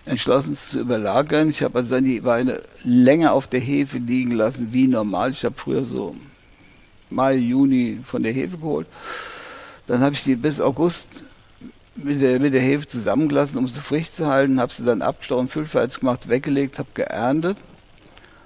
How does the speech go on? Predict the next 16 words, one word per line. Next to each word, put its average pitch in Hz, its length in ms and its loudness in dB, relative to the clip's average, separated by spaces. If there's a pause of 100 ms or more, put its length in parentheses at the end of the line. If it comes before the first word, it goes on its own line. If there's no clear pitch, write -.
(640)
Und 147 100 -2
zweitausenddrei 147 920 4
war 135 160 4
der 135 140 2
Jahrgang, 135 480 2
der 127 140 -2
verschrien 135 500 -2
war, 123 140 2
weil 120 160 2
er 123 80 -4
so 123 120 -2
brandig 135 540 -4
war, 110 140 -4
so 120 100 -6
alkoholhaltig 104 840 -6
war. 113 200 -4